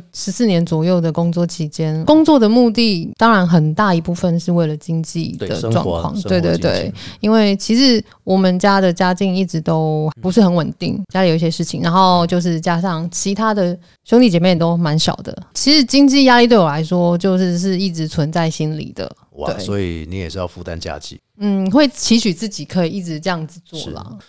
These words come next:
Speaker 2: 这十四年当中，基本上也是在对家庭的一个交代，就是说，
Speaker 1: 嗯。
Speaker 2: 至少你对家庭，嗯，我还是有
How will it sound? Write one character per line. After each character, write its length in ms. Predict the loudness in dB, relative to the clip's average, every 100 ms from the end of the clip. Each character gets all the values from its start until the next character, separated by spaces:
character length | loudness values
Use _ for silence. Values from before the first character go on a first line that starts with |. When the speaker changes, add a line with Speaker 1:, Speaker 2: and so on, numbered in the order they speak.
| _ _
Speaker 2:
这 120 | 0
十 160 | 2 0
四 180 | -2 -2
年 160 | 0
当 200 | 0 0
中， 340 | 2 2 0 -2
基 180 | -4
本 200 | -4 -2
上 260 | 0 0 -2
也 100 | -6
是 160 | -6 -4
在 440 | -2 -2 -2 -4
对 180 | -2 -2
家 240 | 0 -2
庭 180 | -2 -6
的 120 | -6
一 40 | -6
个 120 | -6
交 200 | -6 -4
代， 220 | -4 -6
就 80 | -6
是 80 | -6
说， 240 | -4 -6 -4
Speaker 1:
嗯。 340 | -4 -2 -6
Speaker 2:
至 80 | -4
少 160 | -2 -2
你 120 | -4
对 100 | -4
家 220 | -2 -4
庭， 200 | -4 -8 -8
嗯， 220 | -8 -6
我 80 | -6
还 80 |
是 160 | -6 -4
有 120 | -6